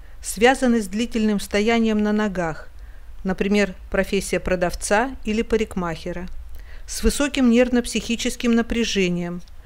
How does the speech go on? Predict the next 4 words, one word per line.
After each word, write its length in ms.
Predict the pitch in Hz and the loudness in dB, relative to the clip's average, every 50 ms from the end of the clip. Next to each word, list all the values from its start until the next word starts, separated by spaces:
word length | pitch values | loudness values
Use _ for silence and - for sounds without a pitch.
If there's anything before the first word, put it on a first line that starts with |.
| - - - | -14 -12 -4
профессия 520 | - 190 185 185 - 202 202 - - - 175 | 0 0 0 2 2 0 0 0 0 -2 -2
учителя, 640 | 175 175 - - - 214 214 - - 220 208 208 | -2 -2 -2 -2 -2 -4 -2 -2 -2 -2 0 -2
социального 720 | 208 - 208 - - - 185 190 202 208 208 202 202 202 196 | -4 -6 -8 -6 -2 0 2 2 2 2 2 2 2 2 2
работника. 720 | 190 196 180 165 170 165 160 - 180 170 156 - 160 160 | 2 0 0 -2 -6 -6 -6 -8 -8 -8 -8 -8 -10 -10